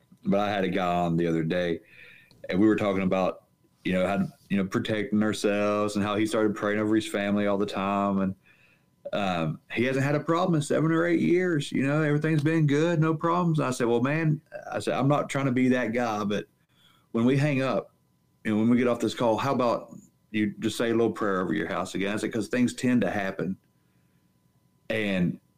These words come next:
he was like, "Yeah, yeah, man, that's no problem." And then with, it wasn't two minutes later, his computer just hard crashes, dead, gone. <laughs> And he sends me an email later on, you know, once he got everything back online, he's like,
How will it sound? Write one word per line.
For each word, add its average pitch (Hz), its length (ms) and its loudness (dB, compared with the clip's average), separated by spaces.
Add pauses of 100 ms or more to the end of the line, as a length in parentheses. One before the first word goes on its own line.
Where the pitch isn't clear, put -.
(140)
he 127 100 2
was 135 140 4
like, 131 140 0
"Yeah, 233 160 4
yeah, 226 180 2
man, 180 240 4
that's 180 180 0
no 190 120 2
problem." 175 460 2
And 117 180 0
then 127 460 2
with, 127 340 0
it 208 160 0
wasn't 107 520 4
two 160 220 4
minutes 131 380 2
later, 98 420 -2 (460)
his 127 140 -2
computer 110 420 0
just 87 320 -2 (380)
hard 110 340 0
crashes, - 560 -6 (120)
dead, 104 520 -4
gone. 95 440 0
<laughs> - 60 -20 (640)
And - 640 0 (100)
he 170 140 2
sends 156 240 2
me 139 160 2
an 135 60 0
email 120 460 2
later 113 360 2
on, 117 260 2
you 110 80 2
know, 110 140 2
once 104 180 -2
he 113 60 -2
got 113 100 2
everything 107 300 0
back 104 240 -2
online, 104 500 0
he's 110 140 0
like, 98 280 -4